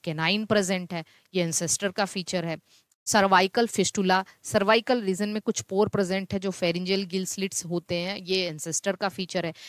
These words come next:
एक्स्ट्रा निपल्स, मतलब नॉर्मल निपल से ज़्यादा प्रेजेंट है, एंसेस्टर का फीचर है,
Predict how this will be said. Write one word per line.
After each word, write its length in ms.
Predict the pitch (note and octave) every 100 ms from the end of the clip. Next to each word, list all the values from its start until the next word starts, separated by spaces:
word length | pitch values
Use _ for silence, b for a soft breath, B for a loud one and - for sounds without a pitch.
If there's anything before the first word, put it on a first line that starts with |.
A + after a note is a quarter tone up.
| B
एक्स्ट्रा 360 | A3+ - - A#3
निपल्स, 500 | F#3+ - G3 G3 F#3+
मतलब 240 | F#3 F3+
नॉर्मल 380 | F3 F3+ G3 A3
निपल 320 | G#3 F3 F#3+
से 160 | F#3+ F#3
ज़्यादा 260 | D#3+ E3+ F#3+
प्रेजेंट 460 | F#3 E3+ F3 E3+
है, 120 | E3 - B B
एंसेस्टर 480 | F3+ F3 G#3 - G#3+
का 140 | A3
फीचर 400 | G3 G3 - F#3
है, 120 | E3+